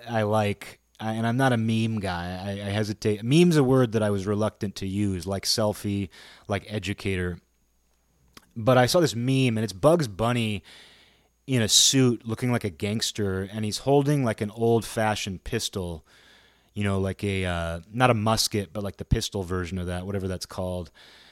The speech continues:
Like an old duel, like a dueling pistol, a duel pistol.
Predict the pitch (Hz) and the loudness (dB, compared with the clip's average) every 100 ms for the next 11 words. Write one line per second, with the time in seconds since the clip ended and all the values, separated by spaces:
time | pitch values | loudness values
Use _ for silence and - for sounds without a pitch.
0 | - _ _ - 104 113 117 101 87 117 | -20 _ _ -12 -2 2 4 2 -2 0
1 | 110 107 98 98 98 92 113 117 107 101 | 2 2 -2 -6 -4 0 2 4 0 -2
2 | - 104 - 90 82 - - _ 92 80 | -2 -2 -4 -8 -10 -12 -20 _ -16 -4
3 | 110 110 101 92 85 - 87 | -2 0 -2 -4 -8 -10 -12